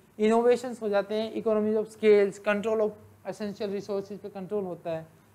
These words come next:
Legal आपके restrictions लगे होते हैं, successful differentiation कर पाते हो आप,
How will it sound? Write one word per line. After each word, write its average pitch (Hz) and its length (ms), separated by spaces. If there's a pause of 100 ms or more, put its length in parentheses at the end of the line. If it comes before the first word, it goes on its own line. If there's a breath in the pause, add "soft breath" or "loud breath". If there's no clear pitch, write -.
(140)
Legal 220 340
आपके 226 220
restrictions 214 500
लगे 214 180
होते 185 260
हैं, 185 80
successful 226 560
differentiation 214 600
कर 202 140
पाते 196 300
हो 175 100
आप, 147 220